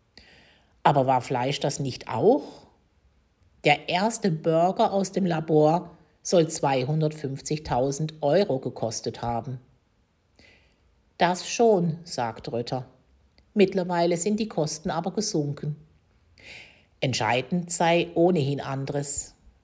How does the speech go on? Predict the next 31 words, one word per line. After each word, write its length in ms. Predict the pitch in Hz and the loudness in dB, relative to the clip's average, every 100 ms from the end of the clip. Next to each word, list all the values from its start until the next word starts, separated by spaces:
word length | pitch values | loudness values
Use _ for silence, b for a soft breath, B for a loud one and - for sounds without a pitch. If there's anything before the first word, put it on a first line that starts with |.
| _ _ _ | _ _ _
Die 100 | 180 | -6
ökologischen 720 | 190 190 185 202 254 226 - | -2 -2 2 4 4 2 -4
Folgewirkungen 1000 | 160 196 240 214 165 156 156 - 175 180 | 0 2 2 2 2 2 2 0 -2 -2
bei 160 | 170 147 | -2 -2
der 100 | 147 | -2
Fleischproduktion 1040 | - 123 135 - - 170 190 - 208 196 196 | -2 -4 -4 -4 -4 -2 -4 -2 0 0 0
sind 240 | 190 190 | 0 0
um 140 | 196 | 0
ein 180 | 196 196 | 0 0
Vielfaches 800 | 196 - 214 226 - 156 165 165 | -2 0 0 0 -2 -2 -2 -6
größer 500 | - 147 156 156 - | 0 2 4 2 0
als 300 | 165 165 165 | -2 -4 -4
bei 200 | - 170 | -4 -2
der 100 | 165 | -2
Kakaoherstellung. 1160 | 165 185 180 - 202 160 143 143 - 160 160 160 B B B B B B B B _ - | -2 -4 -2 2 2 4 0 0 0 2 2 2 B B B B B B B B _ 2
Der 140 | 160 | 2
Druck, 500 | 160 - 294 - - - _ | 4 2 2 0 -18 -20 _
dort 320 | - 190 269 - | 4 4 4 0
Alternativen 800 | 170 190 175 143 - 262 202 170 | 2 2 2 -2 0 0 0 -4
zu 100 | 160 | -4
finden, 680 | 170 170 170 202 190 - - _ | 0 0 0 -2 -4 -8 -20 _
ist 260 | 190 180 - | 2 2 2
somit 380 | 170 160 147 - | 0 0 -2 -4
größer 500 | 139 131 135 202 185 | -2 0 0 -2 0
und 180 | 190 | -2
damit 380 | 185 175 185 - | -2 -2 -4 -2
auch 160 | 160 160 | -4 -4
die 160 | - | -6
Akzeptanz 800 | - 131 - 139 - - 180 214 | -6 -10 -8 -8 -8 -6 -4 -4
bei 200 | - 214 | -4 -4
Verbrauchern. 840 | 214 226 220 - 135 120 - 120 | -2 -2 -4 -4 -2 -2 -6 -10